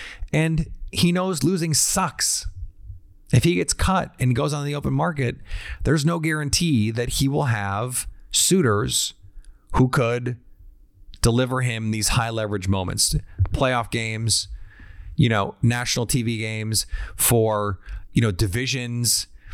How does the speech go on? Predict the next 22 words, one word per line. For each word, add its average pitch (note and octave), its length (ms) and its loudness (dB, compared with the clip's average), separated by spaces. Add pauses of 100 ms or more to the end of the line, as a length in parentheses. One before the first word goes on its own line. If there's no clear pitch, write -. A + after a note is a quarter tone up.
(220)
and G#2 600 2
big C3 220 0
moments G#2+ 540 0
on A2+ 220 2
the G#2 60 0
line. G2 460 0
That's, D#3 260 0
the A#2+ 160 2
game F2+ 240 0
is - 100 0
fun D#3 440 0
when A2+ 140 4
you G2+ 80 2
get F#2 220 -4
that. - 240 -2 (760)
That's F3 220 2
what F3 100 0
makes D3 320 0
all C3 240 2
of A#2+ 100 -4
this A#2+ 400 -2 (480)
fun. - 480 0